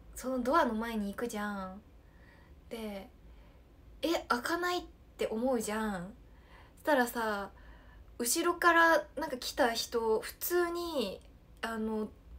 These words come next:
後ろから来た人が前に来たら開いて、その人普通に通りすがっていったの。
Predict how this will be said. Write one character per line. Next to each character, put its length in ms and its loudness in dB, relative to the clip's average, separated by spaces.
後 160 -2
ろ 80 0
か 100 4
ら 100 4
来 100 -6
た 120 4
人 280 0
が 460 -2
前 200 0
に 100 -2
来 60 -18
た 160 -6
ら 100 -4
開 200 -2
い 20 -4
て、 480 0
そ 140 -6
の 80 -2
人 160 -8
普 80 -14
通 180 -6
に 140 -6
通 180 -2
り 80 -2
す 160 -6
が 80 -4
っ 40 -6
て 120 -16
い 60 -10
っ 20 -14
た 160 -8
の。 220 -8